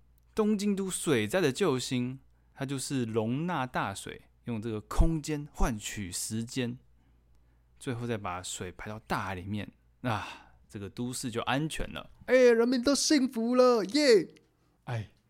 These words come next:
Speaker 2: 东京又度过了平安的一天，多亏了首都圈外郭放水路跟水利技师。
Speaker 1: 哎，哎，但东京在去年还是淹了。
Speaker 2: 哦，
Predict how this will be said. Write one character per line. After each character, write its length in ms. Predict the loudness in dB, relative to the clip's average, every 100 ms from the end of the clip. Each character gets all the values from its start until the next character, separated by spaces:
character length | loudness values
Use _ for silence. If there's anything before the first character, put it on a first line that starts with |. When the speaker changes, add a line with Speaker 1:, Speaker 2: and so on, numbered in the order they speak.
| _ _
Speaker 2:
东 240 | 0 2 2
京 260 | 0 4
又 100 | 4
度 200 | 4 4
过 180 | 8 8
了 80 | 8
平 300 | 4 4 4
安 120 | 2
的 80 | 2
一 120 | 0
天， 360 | 0 0 0 -4 2
多 200 | 4 4
亏 260 | 2 4 4
了 100 | 4
首 280 | 2 0 2
都 200 | 2 2
圈 320 | 2 2 4
外 260 | 4 6 4
郭 340 | 2 4 6
放 360 | 6 6 4 4
水 240 | 2 4
路 160 | 6 6
跟 260 | 4 2
水 260 | 0 -2 -2
利 160 | -2 -2
技 220 | 0 -2
师。 380 | -2 -2 -2 -6 _ _ -8
Speaker 1:
哎， 240 | -4 -4 -6 -4
哎， 460 | 0 0 -2 -4
但 320 | -2 -2 -2 -2
东 260 | -2 -2
京 180 | -2 -2
在 120 | -2
去 240 | -2 -2 -2
年 240 | -4 -8
还 420 | -8 -6 -6 -6
是 220 | -6 -4 -4
淹 200 | -4 -6
了。 200 | -10 -16 _ _ _ -8
Speaker 2:
哦， 460 | 0 2 2 -2